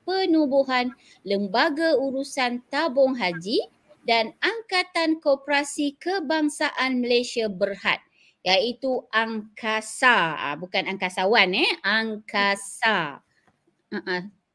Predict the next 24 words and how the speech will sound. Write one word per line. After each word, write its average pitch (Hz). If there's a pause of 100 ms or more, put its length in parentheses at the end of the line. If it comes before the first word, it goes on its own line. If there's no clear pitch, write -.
(140)
ter-, - (160)
terlucut 226
saya 185
punya 180
ni, 180
ha. 175 (340)
Tokoh 339
yang 285
paling 370
disegani 247 (100)
terutamanya 277
dalam 226
bidang 240
pendidikan. 185 (580)
Eh, 220
seorang 165
ahli 320
ekonomi, 381 (380)
ha, 165
yang 170
banyak 302
menyumbang 262 (100)
idea 302
kepada 240